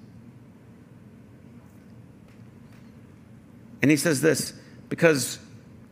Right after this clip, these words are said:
God visits the sins to the third and fourth generation. And I had to, before we leave this whole series, I had to, I have to marinate on that one. What does that mean?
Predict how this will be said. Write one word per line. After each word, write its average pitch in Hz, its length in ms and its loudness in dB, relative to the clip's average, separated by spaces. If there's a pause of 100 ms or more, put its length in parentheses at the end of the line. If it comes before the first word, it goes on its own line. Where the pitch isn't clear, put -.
God 202 380 4
visits 151 920 0 (480)
the 139 80 -4
sins 127 1040 0 (600)
to 131 100 -2
the 123 100 2
third 180 320 2
and 156 100 2
fourth 143 380 -2
generation. 110 840 -4 (2750)
And 127 80 0
I 131 40 2
had 220 240 4
to, 247 80 4
before 175 560 0
we 214 100 4
leave 180 400 2
this 156 160 -2
whole 170 160 0
series, 143 280 2
I 135 40 0
had 143 240 2
to, 151 420 -2
I - 60 -8
have 143 180 0
to 165 60 2
marinate 160 440 4
on 135 100 2
that 123 220 2
one. 87 260 -8 (540)
What 120 100 -2
does 123 80 -2
that 131 140 -2
mean? 113 540 0